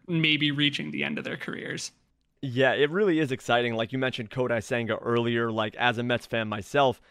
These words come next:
Speaker 2: I thought he was going to have a great season, but not this great. Like, he's been really good. So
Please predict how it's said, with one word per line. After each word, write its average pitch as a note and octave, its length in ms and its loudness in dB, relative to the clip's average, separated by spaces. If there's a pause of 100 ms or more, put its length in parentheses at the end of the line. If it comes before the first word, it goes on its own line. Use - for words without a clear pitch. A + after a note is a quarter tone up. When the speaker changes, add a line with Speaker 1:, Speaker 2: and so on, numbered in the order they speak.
(120)
Speaker 2:
I C3 140 6
thought C3 240 2
he D3+ 60 0
was C3+ 100 -2
going B2+ 180 0
to A#2+ 40 0
have A2 120 0
a A#2 40 -4
great A2 240 -2
season, A2+ 300 -4
but A2+ 160 2 (140)
not A2+ 420 2
this B3+ 220 -6
great. G#2 380 -12
Like, G#2+ 180 -6
he's D3 240 2
been A2+ 480 2
really G#3+ 380 2
good. A2 300 -4
So B2+ 380 2